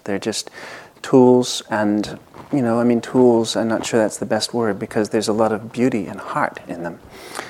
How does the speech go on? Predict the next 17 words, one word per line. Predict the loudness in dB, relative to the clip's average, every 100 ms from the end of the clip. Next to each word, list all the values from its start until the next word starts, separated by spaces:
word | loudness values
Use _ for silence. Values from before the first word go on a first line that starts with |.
| -16 -2
There's, | 0 2 4
uh, | 4 2
there's | 0 0 0
supports | -4 -8 0 6 6 4 -8 -8 -14 -20 _ _ _ -10 0
that | 6
are | 8
available | 8 8 8 4
to | 0 -2
us | -2
if | -6 -8
we |
choose | -8 -4 -4 -4
to | -6
engage | -4 -2 -2 -4
with | -4 -6 -8
them. | -12 -12 -20 -20
So, | -12 -10 -10